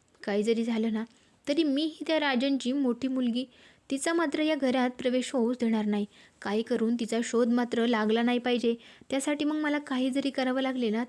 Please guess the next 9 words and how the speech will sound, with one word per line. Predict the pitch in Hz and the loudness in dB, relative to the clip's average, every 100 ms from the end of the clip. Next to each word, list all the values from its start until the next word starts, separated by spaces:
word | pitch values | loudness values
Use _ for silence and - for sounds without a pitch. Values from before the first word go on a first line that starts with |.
| - | -2
तरीही | 208 214 220 | 0 0 -2
चालेल. | 226 202 202 - - - _ | 0 0 0 -8 -20 -20 _
इकडे | 233 233 226 | -4 0 0
आजी | 208 196 240 226 226 - | 0 0 0 0 -2 -4
आणि | 226 | -2
राजन | 226 202 208 | 0 0 -2
हे | 208 - - - | -4 -10 -20 -8
दोघंही | 214 220 214 226 254 | 0 0 2 2 2
सतत, | - 214 254 220 | -2 -4 -2 -2